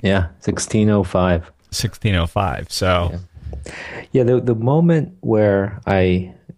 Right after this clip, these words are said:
Speaker 1: put it down, there's a scene where one of the characters vomits, violently vomits,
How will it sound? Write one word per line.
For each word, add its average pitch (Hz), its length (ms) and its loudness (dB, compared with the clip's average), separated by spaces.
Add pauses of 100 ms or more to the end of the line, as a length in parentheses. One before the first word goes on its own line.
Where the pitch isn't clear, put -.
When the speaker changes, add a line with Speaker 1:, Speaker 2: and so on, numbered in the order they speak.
(180)
Speaker 1:
put 110 160 0
it 92 200 -2
down, 90 440 0 (260)
there's 135 260 2
a 160 80 -2
scene 92 640 0
where 92 600 2 (540)
one 104 360 2
of 110 120 2
the 92 80 2
characters 90 800 0
vomits, 87 880 0 (540)
violently 98 840 0 (600)
vomits, 90 720 0